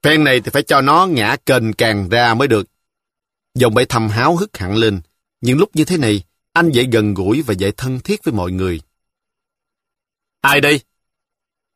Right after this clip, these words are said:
"Đồng chí ở làng," Phát đáp. "Đồng chí hồi nãy đây à?"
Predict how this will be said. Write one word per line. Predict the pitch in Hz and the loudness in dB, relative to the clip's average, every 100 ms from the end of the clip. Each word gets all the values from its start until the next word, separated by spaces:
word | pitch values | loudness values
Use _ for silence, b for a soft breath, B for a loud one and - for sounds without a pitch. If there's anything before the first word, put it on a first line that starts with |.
| - | 0
"Đồng | 127 | 0
chí | 117 175 | 2 2
ở | 160 | 4
làng," | 127 113 98 - _ _ | 2 0 -4 -12 _ _
Phát | 160 170 | -4 0
đáp. | 156 - _ _ _ _ _ _ | 0 0 _ _ _ _ _ _
"Đồng | 147 139 | 0 0
chí | 139 208 | 2 2
hồi | 143 | 4
nãy | 127 131 | 2 2
đây | 165 | 4
à?" | 147 123 95 | 4 4 0